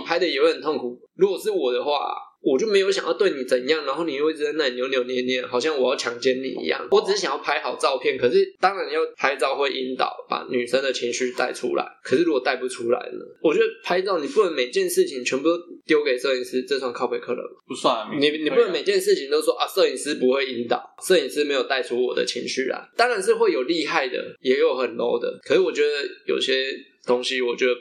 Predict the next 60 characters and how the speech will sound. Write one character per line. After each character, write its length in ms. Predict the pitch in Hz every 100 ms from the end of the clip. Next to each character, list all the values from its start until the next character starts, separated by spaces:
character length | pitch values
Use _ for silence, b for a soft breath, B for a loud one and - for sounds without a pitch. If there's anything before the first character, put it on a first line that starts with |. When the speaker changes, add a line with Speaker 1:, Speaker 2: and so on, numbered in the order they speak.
| -
Speaker 1:
不 140 | 165
能 280 | 143 123 -
每 200 | 127 120
件 200 | 135 151
事 200 | - 156
情 220 | 127 127
都 160 | - 127
推 240 | - 123
到 220 | 123 127 -
摄 300 | - 147 -
影 120 | -
师 240 | - 139
的。 220 | - - -
Speaker 2:
这 100 | -
样 100 | 339
听 220 | 339 302
你 40 | 131
讲， 320 | 127 104 -
我 100 | 113
觉 100 | 120 143
得 60 |
你 120 | 135
对 160 | 110 139 123
大 240 | 156 135
尺 200 | - 107
寸 160 | 113 113
摄 220 | - 120
影 140 | 95 -
没 120 | 120
有 100 | 127
什 140 | -
么 60 | 92
意 180 | 110 104
见， 180 | - 95 -
就 120 | 165
是 60 | 175
你 120 | 135
觉 100 | 123
得 60 | 127
它 120 | 139
只 140 | -
是 160 | 110 131
一 60 | 120
个 100 | 117
呈 200 | - 110
现 140 | 127
的 80 | 110
方 180 | 110 104
式 180 | - -
而 40 | -
已。 100 | - - -
Speaker 1:
就 140 | 190
我 100 | 139
觉 140 | 135
得 60 | 139
那 60 | 143
只 140 | 123
是 140 | 120
一 40 |
个 100 | 135